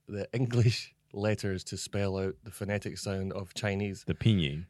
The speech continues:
Speaker 1: Pinyin, yeah.
Speaker 2: Yeah.
Speaker 1: So I was using this on my phone while talking to people, just writing in pinyin to them.
Speaker 2: Mm-hmm.
Speaker 1: And they would reply with Chinese characters.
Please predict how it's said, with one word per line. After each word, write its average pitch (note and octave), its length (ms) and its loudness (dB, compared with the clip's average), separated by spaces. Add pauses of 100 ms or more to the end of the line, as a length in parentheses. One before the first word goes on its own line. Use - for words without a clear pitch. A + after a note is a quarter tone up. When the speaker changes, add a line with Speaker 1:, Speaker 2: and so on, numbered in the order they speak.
Speaker 1:
Pinyin, F#2+ 440 4
yeah. F#2 180 0
Speaker 2:
Yeah. F2 160 -2 (440)
Speaker 1:
So G#2+ 340 2 (100)
I A#2+ 60 2
was A#2+ 160 4
using D#3+ 320 6
this D3 220 4
on A2 120 4
my G2 100 4
phone A#2 420 2 (440)
while G2+ 180 0
talking A2+ 360 4
to G2 80 0
people, - 460 -4
just A#2 220 0
writing G#2 280 6
in F#2 100 2
pinyin G#2+ 460 6
to G#2 100 4
them. F#2 200 -4 (180)
Speaker 2:
Mm-hmm. F#2 280 2 (300)
Speaker 1:
And F#2+ 360 0
they G#2 300 4
would A#2+ 180 6
reply A2+ 480 0
with G2 200 -6
Chinese G#2 440 0
characters. G#2 680 -6